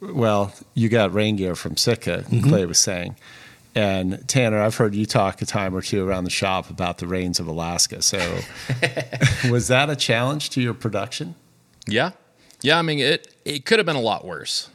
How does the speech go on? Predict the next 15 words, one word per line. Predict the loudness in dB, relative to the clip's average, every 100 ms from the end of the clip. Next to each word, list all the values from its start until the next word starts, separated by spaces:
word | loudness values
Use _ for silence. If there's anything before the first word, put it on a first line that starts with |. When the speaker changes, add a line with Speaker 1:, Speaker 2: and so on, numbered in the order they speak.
| _ -20 -18 -18 -20 _ -4
Speaker 3:
But | -2 0 -2
the |
big | 2 2 2
thing | 0 0
was | -2
just | -4 -4
protecting | -4 -6 -6 -8
the | -8
camera | -10 -10 -8 -8
gear. | -8 -10 -12 -12
You | -8
know, | -8
we | -6 -4
had | -4 -6
to | -8 -10